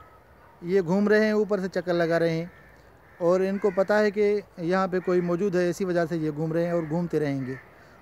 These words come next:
और चक्कर लगाते रहेंगे ताकि हमारा कोई नुकसान ना हो। So, हमें भी इनसे सीखना चाहिए, परिंदों से सीखना चाहिए और इन दरख्तों के झुंड से सीखना चाहिए, किस तरह से ये लगे हुए हैं, एक दूसरे का सहारा बने हुए हैं। तो ये देखें, ये दोबारा आ रहे हैं,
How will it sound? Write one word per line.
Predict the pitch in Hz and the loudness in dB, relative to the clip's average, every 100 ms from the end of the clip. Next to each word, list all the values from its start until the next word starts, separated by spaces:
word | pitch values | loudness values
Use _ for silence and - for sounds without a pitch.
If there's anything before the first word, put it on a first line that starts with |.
| - | -4
और | 160 | -4
चक्कर | 180 - 165 | -2 -2 0
लगाते | 165 160 160 | 2 0 0
रहेंगे | 151 151 156 185 - - - - - | -2 -2 -4 -8 -16 -20 -20 -20 -2
ताकि | 170 170 185 202 - - - - | 0 2 0 -2 -6 -20 -20 -10
हमारा | 175 175 165 | -2 0 0
कोई | 156 | 0
नुकसान | 151 147 175 147 | -2 -4 -4 -2
ना | 131 | -4
हो। | 120 120 - - - - - - - - - | -6 -10 -18 -20 -20 -20 -20 -20 -20 -20 -20
So, | - 160 | -8 -4
हमें | 170 185 | -2 -2
भी | 180 180 | -2 -2
इनसे | 175 170 | -2 -4
सीखना | 190 170 170 | -4 -4 -4
चाहिए, | 160 165 165 | -2 -2 0
परिंदों | 160 175 180 175 | -2 -2 0 -2
से | 175 | -4
सीखना | 175 160 165 | -8 -8 -6
चाहिए | 160 160 160 165 - - - - - - | -2 -2 -4 -8 -16 -20 -20 -20 -20 -8
और | 170 156 156 | 0 2 0
इन | 190 165 165 165 - - - | -2 -4 -4 -8 -16 -20 -6
दरख्तों | 147 175 - 185 165 | 0 0 0 -2 0
के | 170 165 - - - | 0 0 -8 -20 -8
झुंड | 147 185 | -2 0
से | 190 | 0
सीखना | 175 170 160 | -2 -2 -4
चाहिए, | 160 160 | 0 -2
किस | 156 170 - | 0 -4 -2
तरह | 175 | -2
से | 160 | 0
ये | 160 | 0
लगे | 160 156 | 0 2
हुए | 160 151 | 0 2
हैं, | 151 165 | -2 -4
एक | 160 156 | -6 -6
दूसरे | 160 - 160 | -6 -6 -4
का | 151 | -4
सहारा | 147 151 147 | -4 -4 -4
बने | 143 147 | -4 -2
हुए | 147 143 | -2 -4
हैं। | 143 - - - - - - | -6 -12 -20 -18 -18 -18 -10
तो | 156 | -4
ये | 156 | -2
देखें, | 147 147 151 | -2 -4 -4
ये | |
दोबारा | 147 147 147 143 | -2 -2 -2 -2
आ | |
रहे | 135 | -2
हैं, | 127 | -4